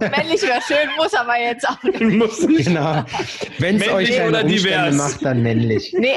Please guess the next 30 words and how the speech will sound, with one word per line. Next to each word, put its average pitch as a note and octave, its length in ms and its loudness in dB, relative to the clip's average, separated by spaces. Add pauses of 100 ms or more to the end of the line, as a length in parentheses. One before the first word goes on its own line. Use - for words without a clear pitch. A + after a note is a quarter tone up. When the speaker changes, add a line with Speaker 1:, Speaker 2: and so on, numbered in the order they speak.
Speaker 1:
also B3 200 -2
ich C4 100 -2
muss C#4+ 260 -2 (220)
tatsächlich C4+ 580 0
auch C4+ 140 -2
dazu C4 400 0
sagen, A#3 320 -2
ne, A#3+ 260 -4
gerade A#3+ 240 -2
wenn's C4+ 200 -8
so A#3+ 100 -2
um A#3 120 -12
Optik G3+ 400 -4
geht. F3 260 -4
Ich F#3 120 -16
hab, A3+ 140 -2 (160)
ähm, G#3 440 0
klar A3+ 240 0
gibt A3 200 -10
es A3 160 -10
Männer, A#3 240 -2
die B3 100 -8
finde B3+ 220 -6
ich A#3 120 -6
schön A#3 260 0
auf G#3+ 160 -2
den G#3+ 80 -8
ersten G3+ 340 -4
Blick, E3+ 260 -4
ne? F#3+ 180 -2